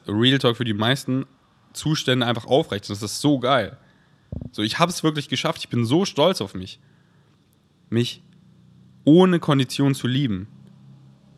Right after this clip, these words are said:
Sagt das nicht, dass ich dann auch alles andere und alle anderen unconditionally liebe? Ich war so, Digga, du hast grad deine Frage mit einer Frage beantwortet. Alright. Ähm,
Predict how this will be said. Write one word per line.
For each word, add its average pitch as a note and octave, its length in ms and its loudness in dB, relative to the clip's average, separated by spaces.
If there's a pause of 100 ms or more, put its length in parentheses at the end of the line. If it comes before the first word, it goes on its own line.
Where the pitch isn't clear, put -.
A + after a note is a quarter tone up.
(1000)
Sagt - 320 -2
das C#3 140 -2
nicht, D3 200 -2
dass B2+ 100 -2
ich - 220 -10 (400)
dann C3 240 2
auch B2+ 220 2 (440)
alles D#3 540 2
andere C3+ 360 0
und A#2 220 -2
alle C3 220 4
anderen C#3+ 320 0
unconditionally C#3+ 640 0
liebe? D3+ 360 0 (460)
Ich - 100 -16
war G2+ 120 -2
so, F#2+ 120 -6
Digga, G2+ 300 -4
du F#2 80 -4
hast - 160 -4
grad F#2+ 160 -6
deine F#2+ 160 -2
Frage A2+ 260 2
mit G2 140 -4
einer F2+ 80 -8
Frage B2 280 -2
beantwortet. - 560 -12 (1080)
Alright. C3 800 0 (1400)
Ähm, B2 560 4